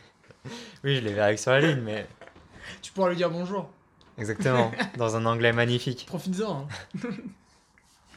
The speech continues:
Speaker 2: Alors, c'est quoi l'objectif, Aubin ? Et Alban, il nous a dit qu'il allait mettre à peu près, euh, enfin, dans, en tout cas, si tout se passe bien, hein, c'est toujours pareil, on imagine que tout va bien se passer. Alban, voilà, il va descendre largement sous les vingt-quatre heures, peut-être se rapprocher des vingt-trois heures, euh, jour de grâce.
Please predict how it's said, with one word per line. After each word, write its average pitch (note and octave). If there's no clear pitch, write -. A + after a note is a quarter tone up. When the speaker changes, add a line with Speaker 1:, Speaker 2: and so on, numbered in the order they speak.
Speaker 2:
Alors, A3
c'est C4+
quoi D4
l'objectif, A#3
Aubin ? G3+
Et F#3
Alban, F#3
il G3
nous F#3
a F#3+
dit F#3+
qu'il F3+
allait E3
mettre F3
à E3
peu E3+
près, F3+
euh, D3+
enfin, E3
dans, E3
en D#3+
tout -
cas, F#3+
si -
tout F3
se -
passe F#3+
bien, A3
hein, F#3
c'est F3
toujours D3+
pareil, F3+
on C#3
imagine D#3
que D3+
tout D3+
va D3+
bien D3+
se -
passer. D#3+
Alban, F3
voilà, E3+
il F#3
va D3
descendre D3+
largement D3+
sous D#3+
les D#3
vingt-quatre D#3
heures, G3+
peut-être D#3
se E3+
rapprocher D#3
des D#3+
vingt-trois D3+
heures, F3
euh, D3+
jour D3
de D3+
grâce. E3